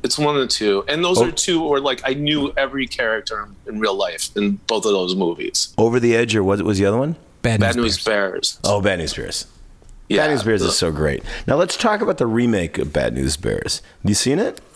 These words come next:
Speaker 3: Let's, can we not? I
Speaker 1: I
Speaker 3: don't wanna
Speaker 1: did. It's,
Speaker 3: even
Speaker 1: it,
Speaker 3: think about
Speaker 1: it's
Speaker 3: it.
Speaker 1: been a while, and it, it was
Speaker 2: I
Speaker 1: okay. The ki-, the kids weren't there, though. I couldn't relate to the kids.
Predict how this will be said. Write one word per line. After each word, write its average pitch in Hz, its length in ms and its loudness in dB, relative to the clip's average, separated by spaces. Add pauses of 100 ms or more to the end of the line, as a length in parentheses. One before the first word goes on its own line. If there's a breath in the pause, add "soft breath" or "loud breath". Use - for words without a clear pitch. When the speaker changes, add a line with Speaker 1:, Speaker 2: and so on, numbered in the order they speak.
Speaker 3:
Let's, 123 260 0
can 104 200 -2
we 101 60 4
not? 110 380 0 (140)
I 117 60 0
Speaker 1:
I - 40 2
Speaker 3:
don't 139 60 0
wanna 208 100 0
Speaker 1:
did. 190 320 2
It's, 165 220 -2
Speaker 3:
even 101 180 0
Speaker 1:
it, 92 60 -2
Speaker 3:
think - 180 -2
about - 120 -4
Speaker 1:
it's - 100 -4
Speaker 3:
it. - 40 -12
Speaker 1:
been 214 140 2
a 180 80 2
while, 143 680 -2 (500)
and 139 260 -2
it, - 260 -8 (560)
it 208 60 2
was 233 160 2
Speaker 2:
I 160 120 2
Speaker 1:
okay. 139 200 0
The 160 140 -2
ki-, - 280 0
the 208 120 2
kids 214 440 0
weren't 120 260 -2
there, 98 160 0
though. - 180 0
I - 80 0
couldn't 208 200 0
relate 190 300 2
to - 100 -4
the 131 60 0
kids. - 560 -6